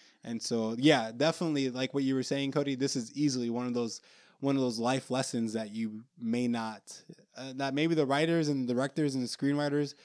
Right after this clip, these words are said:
intended there to be. But for me, when I was in high school and I watched this movie, I was like, <laughs> "That's me. Like, I need that in my life. Like, I'm gonna get a tattoo." Like, that says all that. But,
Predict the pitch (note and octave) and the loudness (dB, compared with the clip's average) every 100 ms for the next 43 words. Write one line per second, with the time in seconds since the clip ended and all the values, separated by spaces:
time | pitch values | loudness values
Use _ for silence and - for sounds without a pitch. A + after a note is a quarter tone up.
0 | - _ C3 B2 - D3 E3 E3 E3+ D#3 | -20 _ -4 -2 0 0 2 4 2 2
1 | D3+ F#3 D3 C#3 - B2+ B2+ D#3 E3+ C#3+ | 0 0 2 0 0 0 4 6 6 2
2 | C3+ C3+ C3 A#2+ C3+ C#3 - D#3+ C#3+ C3+ | 2 0 0 0 0 0 2 2 2 2
3 | C#3 C#3+ D3 C3+ D3 D3+ F3 C3 B2+ B2+ | 2 0 -4 0 2 2 2 2 2 2
4 | B2+ B3+ - A#3 A3 A3 A3 G#3+ G3+ A3+ | 8 8 10 8 12 12 12 10 8 4
5 | A3 G#3 G#3 G3+ - D3+ E3+ A#3 E3 D#4 | 2 -2 -4 -4 2 6 6 6 6 8
6 | G#3 F3+ F3 F3 F#3+ F#3+ F#3 F3 F3 F3+ | 8 8 8 6 6 6 6 6 4 4
7 | F3 F#3 E3+ E3 F3 F#3+ G3+ G#3+ F#3+ G3 | 6 6 4 4 8 10 10 10 8 8
8 | G#3+ G3 F3+ F#3 F#3 F3+ B3 G3+ G3 - | 8 8 8 6 8 12 12 12 10 8
9 | A3 E3 D#3+ C#3 C3 C#3 B2+ | 6 6 2 0 -2 -2 -2